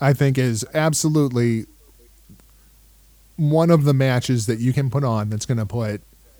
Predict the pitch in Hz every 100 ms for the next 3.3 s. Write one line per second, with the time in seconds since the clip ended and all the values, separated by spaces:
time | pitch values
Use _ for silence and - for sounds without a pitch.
0 | _ _ - 156 147 - 135 135 117 104
1 | 110 98 123 110 101 87 85 - _ _
2 | _ _ _ - 127 123 123 120 107 -
3 | - 80 -